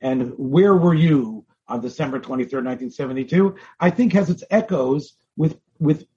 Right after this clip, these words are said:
the, the, you know, telling over in some ways, uh, elements of the Nes Hanukkah. So I think there are, I, I think we're not stretching things,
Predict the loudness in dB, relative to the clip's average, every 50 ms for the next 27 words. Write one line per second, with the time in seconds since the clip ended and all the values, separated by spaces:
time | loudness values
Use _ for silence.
0 | _ _ -16 -10 -8 -8 -8 -8 -10 -8 -4 -4 -2 -2 -2 -4 -6 -12 -16 _
1 | _ -12 -10 -10 -10 -12 -10 -4 0 2 2 4 4 4 4 4 2 0 -4 -6
2 | -6 -8 -10 -10 -8 -8 -6 -4 -4 -4 -4 -4 -6 -10 -12 -16 -20 _ _ _
3 | _ _ -8 -8 -6 0 2 2 4 4 2 0 -2 -8 -10 -14 -20 -20 -20 _
4 | _ _ _ _ -6 -4 -2 -2 0 -2 -4 -6 -6 -8 -8 -6 -6 -8 -10 -12
5 | -14 -12 -12 -12 -12 -14 _ -20 -20 _ -12 -6 -4 -4 -2 -2 -4 -4 -4 -4
6 | -2 0 0 0 2 2 0 0 -2 -6 -16 -14 -4 0 0 2 2 4 4 4
7 | 4 4 2 0 -2 -4 2 2 2 2 2 0 -8 -8 -8 -8 -10 -10 -8 -8
8 | -12 -12 -14 -18 _